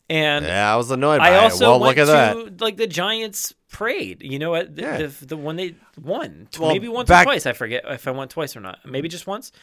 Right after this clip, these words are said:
Speaker 2: You used to. Okay, you used to be a pretty
Speaker 1: I
Speaker 2: big
Speaker 1: used to
Speaker 2: fan.
Speaker 1: watch it. No,
Speaker 2: Yeah,
Speaker 1: no.
Speaker 2: but
Speaker 1: Here's the thing. Here's, let me, ba-,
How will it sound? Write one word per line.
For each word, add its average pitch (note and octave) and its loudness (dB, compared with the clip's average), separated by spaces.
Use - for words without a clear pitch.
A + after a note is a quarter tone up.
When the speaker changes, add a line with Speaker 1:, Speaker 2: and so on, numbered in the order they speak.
Speaker 2:
You C#3+ 0
used G#3 6
to. D3 -2
Okay, B2 0
you A#2+ -2
used G3 0
to E3+ 0
be C3 2
a - -4
pretty A3 2
Speaker 1:
I C4+ 2
Speaker 2:
big C#4+ 4
Speaker 1:
used - -2
to C#4 -2
Speaker 2:
fan. G3 0
Speaker 1:
watch D4 2
it. F3+ -4
No, A#3+ 6
Speaker 2:
Yeah, C4 6
Speaker 1:
no. A3 6
Speaker 2:
but F#3+ 10
Speaker 1:
Here's D4 4
the F#3 0
thing. G3 0
Here's, G#3+ 0
let A#3 -2
me, - -12
ba-, F3+ -2